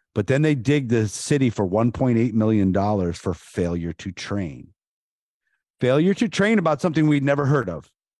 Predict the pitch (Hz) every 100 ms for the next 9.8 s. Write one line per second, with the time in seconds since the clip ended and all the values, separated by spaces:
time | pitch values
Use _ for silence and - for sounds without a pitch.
0 | _ _ _ _ _ _ 117 147 123 90
1 | 67 - _ _ _ _ _ 127 147 135
2 | - 196 113 101 110 - _ - 107 147
3 | 175 135 160 139 - - 175 165 101 80
4 | - 117 147 147 147 117 127 104 - 101
5 | - 85 78 78 - _ _ _ _ _
6 | _ _ _ 113 120 117 95 113 156 143
7 | 151 127 - 170 131 110 101 107 110 107
8 | 139 143 123 127 123 113 - 156 131 127
9 | 107 113 107 117 107 104 101